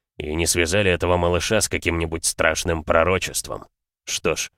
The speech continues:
мы хотели дитя. Вот оно". Тенно взял себя в руки, даже улыбнулся. "Хоть и с шипами, а он славный карапуз.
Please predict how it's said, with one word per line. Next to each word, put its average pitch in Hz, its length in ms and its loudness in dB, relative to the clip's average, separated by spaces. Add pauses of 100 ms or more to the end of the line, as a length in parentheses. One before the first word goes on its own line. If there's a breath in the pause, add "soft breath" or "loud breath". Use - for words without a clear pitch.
(540)
мы 87 180 0
хотели 92 540 0
дитя. 73 420 -8 (460)
Вот 82 380 0
оно". 62 260 -8 (1080)
Тенно 107 320 2
взял 95 300 2
себя 87 280 0
в 85 80 -2
руки, 98 360 0 (260)
даже 98 320 0
улыбнулся. 104 800 2 (760)
"Хоть 87 240 -2
и 80 60 -4
с - 80 -2
шипами, 85 600 2
а 78 120 -2
он 82 200 2
славный 90 520 2
карапуз. 87 600 0